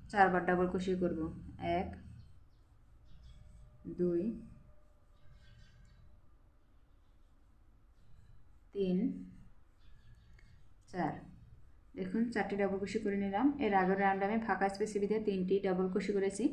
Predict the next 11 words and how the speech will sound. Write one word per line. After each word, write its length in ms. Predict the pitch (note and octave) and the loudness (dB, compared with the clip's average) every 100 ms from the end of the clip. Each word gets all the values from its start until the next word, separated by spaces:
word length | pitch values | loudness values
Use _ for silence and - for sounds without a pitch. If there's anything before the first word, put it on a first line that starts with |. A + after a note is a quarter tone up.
| - - - F#3 | -2 -12 -10 0
এই 60 | F#3 | 2
রাউন্ডে 260 | F3+ F3+ D4 - - | 4 4 2 -2 -8
চারটি 200 | F#3+ F#3 F#3 | -8 -2 2
ডাবল 160 | F3+ F3+ | 2 2
কুশি 180 | F3+ F3 | 0 2
করেছি। 240 | E3+ E3+ - - - - - - - - - - | 0 0 -4 -8 -12 -20 -20 -20 -20 -20 -20 -8
কোনো 140 | A3 A3 | -4 0
চেইন 140 | A3 G#3+ | 2 2
না 60 | G3+ | 0
নিয়ে 160 | F#3+ B3 C#4+ - - | 2 2 2 -4 -2
সরাসরি 500 | G#3+ G#3+ A#3 G3+ | 0 2 2 2